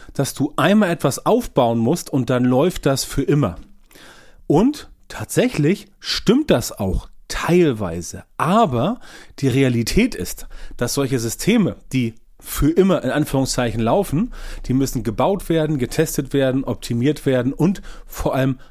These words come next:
aktualisiert werden. Wer glaubt, dass du einen Kurs oder ein Funnel oder ein Coaching, dass das von alleine funktioniert, der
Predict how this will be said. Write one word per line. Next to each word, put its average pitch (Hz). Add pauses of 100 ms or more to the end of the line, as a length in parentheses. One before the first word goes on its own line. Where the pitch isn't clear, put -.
(180)
aktualisiert 110
werden. 92
Wer 110
glaubt, 156 (220)
dass -
du -
einen 123
Kurs - (360)
oder 127
ein 113
Funnel 170
oder 123
ein 123
Coaching, 139 (160)
dass -
das - (140)
von -
alleine 147
funktioniert, 123 (220)
der 143